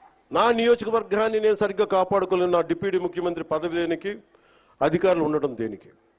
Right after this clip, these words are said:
నేను చాలా స్పష్టంగా ఉన్నాను ఈ విషయంలో. వీళ్ళను కొడితే క్రిమినల్స్కి కాస్ట్ లేదు, గుర్తుపెట్టుకోండి. తప్పులు చేసి కులాల వెనక దాక్కుంటే బయటికి తీసుకొస్తాం, గుర్తుపెట్టుకో. కులాల వెనక దాక్కోకండి.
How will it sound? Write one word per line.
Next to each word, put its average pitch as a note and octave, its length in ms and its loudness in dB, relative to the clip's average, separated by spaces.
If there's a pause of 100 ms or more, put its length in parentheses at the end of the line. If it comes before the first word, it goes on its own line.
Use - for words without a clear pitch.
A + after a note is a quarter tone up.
(1000)
నేను E3 220 2
చాలా G3+ 180 2
స్పష్టంగా G3 520 0
ఉన్నాను E3 220 0
ఈ - 20 -4
విషయంలో. A#2 500 -10 (1400)
వీళ్ళను G#3 340 4
కొడితే G#3+ 300 2
క్రిమినల్స్కి C4 640 0
కాస్ట్ A#3 440 -2
లేదు, G3+ 180 0
గుర్తుపెట్టుకోండి. D#3+ 720 -4 (1600)
తప్పులు B3+ 340 2
చేసి B3+ 300 0
కులాల B3 400 2
వెనక A#3 260 0
దాక్కుంటే G#3 540 0
బయటికి G#3 360 -2
తీసుకొస్తాం, F#3 540 -4
గుర్తుపెట్టుకో. D3 400 -8
కులాల G#3+ 400 2
వెనక G3 180 0
దాక్కోకండి. D#3 800 0